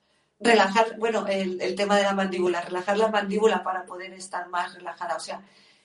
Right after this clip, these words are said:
permanencia en las asanas, respirarlas y sentirlas.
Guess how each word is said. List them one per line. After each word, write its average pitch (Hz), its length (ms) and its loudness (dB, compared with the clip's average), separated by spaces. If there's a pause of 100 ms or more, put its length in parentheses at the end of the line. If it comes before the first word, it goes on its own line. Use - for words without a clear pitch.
(180)
permanencia 208 680 0
en 226 60 -8
las 196 200 -8
asanas, 180 600 -12
respirarlas 190 800 -4
y 214 40 -10
sentirlas. 180 920 -10